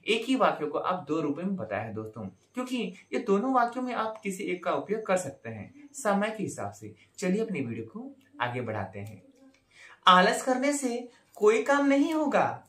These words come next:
आलस करने से कोई काम नहीं होगा। బద్దకిస్తే ఏ పని అవ్వదు యా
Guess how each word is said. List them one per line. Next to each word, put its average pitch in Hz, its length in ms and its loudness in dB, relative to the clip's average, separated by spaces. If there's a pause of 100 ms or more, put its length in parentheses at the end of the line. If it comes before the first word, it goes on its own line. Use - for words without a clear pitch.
(340)
आलस 117 420 -2
करने 120 300 -4
से 151 340 -8 (280)
कोई 147 300 2
काम 160 460 0 (200)
नहीं 147 440 -2
होगा। 269 600 2 (380)
బద్దకిస్తే 156 960 -4 (220)
ఏ 156 340 4
పని 240 480 -2 (220)
అవ్వదు 113 760 -4 (160)
యా 139 360 -2